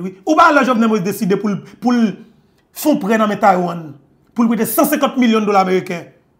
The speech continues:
Pou pwojè bay kouran vennkat sou vennkat nan peyi, ya. Ou pa sa k pase? Dans le budget pays, il y a donné quatorze, ça budget criminel,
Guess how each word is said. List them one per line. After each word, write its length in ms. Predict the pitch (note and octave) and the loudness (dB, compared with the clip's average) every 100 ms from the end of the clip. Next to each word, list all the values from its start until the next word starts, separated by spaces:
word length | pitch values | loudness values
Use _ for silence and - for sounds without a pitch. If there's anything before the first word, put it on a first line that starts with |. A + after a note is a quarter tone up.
| _ _ _ _ - | _ _ _ _ -2
Pou 80 | C#4 | 0
pwojè 300 | C#4 A3+ A3+ | 2 2 2
bay 160 | G3+ | 2
kouran 480 | G3+ G3+ F#3+ F3+ F3 _ - | 0 -4 -4 -6 -10 _ -4
vennkat 320 | G#3+ G3 G3 | -2 -2 -4
sou 80 | F#3+ | -6
vennkat 240 | F3+ D#3 | -6 -6
nan 160 | D#3+ E3 | -8 -8
peyi, 160 | D#3 | -6
ya. 160 | D3 - - | -8 -10 -6
Ou 80 | |
pa 100 | B3+ | -2
sa 140 | A#3+ A#3+ | -2 -2
k 80 | A3+ | -4
pase? 220 | B3 - - _ _ _ _ _ _ _ _ _ _ _ _ _ _ _ _ _ | -4 -8 -16 _ _ _ _ _ _ _ _ _ _ _ _ _ _ _ _ _
Dans 100 | A#3 | 2
le 60 | D4+ | 6
budget 280 | D4+ - C#4+ | 6 6 4
pays, 160 | C#4 | 4
il 40 | A#3 | 2
y 40 | |
a 60 | A3 | 2
donné 140 | A3 | 2
quatorze, 360 | A3 A3+ A3 G#3+ | 0 2 2 0
ça 140 | - | 0
budget 260 | F#3+ F3 G3 | -2 -2 -2
criminel, 600 | G#3+ A#3 A#3 A#3+ C4 - | 2 4 4 2 -4 -10